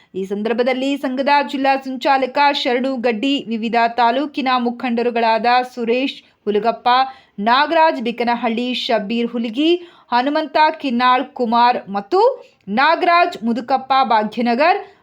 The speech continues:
ರಾಮಲಿಂಗ ಶಾಸ್ತ್ರಿ ಮುಂತಾದವರು ಭಾಗವಹಿಸಿದ್ದರು.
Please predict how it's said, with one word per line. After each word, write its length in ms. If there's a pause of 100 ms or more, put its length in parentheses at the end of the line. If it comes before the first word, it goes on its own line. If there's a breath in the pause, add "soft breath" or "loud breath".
(140)
ರಾಮಲಿಂಗ 560 (140)
ಶಾಸ್ತ್ರಿ 640
ಮುಂತಾದವರು 680
ಭಾಗವಹಿಸಿದ್ದರು. 1200